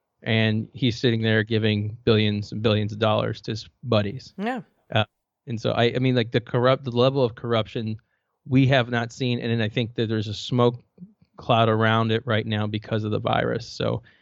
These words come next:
Speaker 1: he's been able to use that as cover to just pillage, like,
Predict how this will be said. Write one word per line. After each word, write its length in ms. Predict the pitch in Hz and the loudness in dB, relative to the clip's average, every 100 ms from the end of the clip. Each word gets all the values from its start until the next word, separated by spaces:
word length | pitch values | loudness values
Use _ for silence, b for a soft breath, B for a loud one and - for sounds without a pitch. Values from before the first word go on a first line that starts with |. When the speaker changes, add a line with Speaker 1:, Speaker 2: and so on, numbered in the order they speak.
| b b | b b
Speaker 1:
he's 160 | 113 | 0
been 140 | 120 113 | 2 4
able 240 | 110 107 | 4 2
to 80 | 104 | 0
use 280 | 104 110 107 | 2 2 2
that 180 | 107 | 2
as 120 | 104 - | 0 -2
cover 540 | - 120 113 110 107 _ _ _ - | 0 2 2 0 -2 _ _ _ -10
to 100 | 131 | -6
just 320 | 113 113 - _ _ _ _ - | -2 -4 -4 _ _ _ _ -4
pillage, 460 | 120 113 107 - | 2 2 2 -2
like, 180 | 127 117 | -4 -4